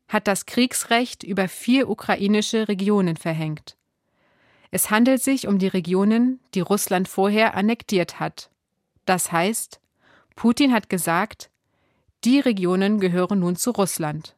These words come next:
Für die Menschen dort dürfte das Leben noch schwieriger werden. Denn die russischen Behörden haben nun viel mehr Macht. In den vier Regionen gilt etwa eine Sperrstunde. Das heißt,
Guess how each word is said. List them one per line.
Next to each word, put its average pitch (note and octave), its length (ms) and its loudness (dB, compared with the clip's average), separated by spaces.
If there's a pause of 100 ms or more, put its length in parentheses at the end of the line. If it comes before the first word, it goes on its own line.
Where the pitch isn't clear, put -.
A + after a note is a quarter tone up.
(840)
Für G#3 180 0
die G3 100 4
Menschen G3+ 460 2
dort B3 340 0 (180)
dürfte G3+ 260 0
das F3+ 260 -2
Leben G3+ 260 2
noch G#3 140 2
schwieriger E3 580 -2
werden. D#3 400 -6 (1160)
Denn G3+ 180 4
die G3 80 4
russischen G#3+ 540 2
Behörden F#3 600 2 (140)
haben G3+ 260 2
nun F3+ 180 2
viel A3+ 360 0
mehr G3+ 220 4
Macht. E3+ 500 -2 (880)
In G#3 160 6
den F#3 160 4
vier C4 300 2
Regionen G#3+ 720 2
gilt G3+ 220 2
etwa F#3+ 280 -2
eine F#3+ 240 0
Sperrstunde. E3 880 -4 (520)
Das F3 280 -2
heißt, E3+ 480 -4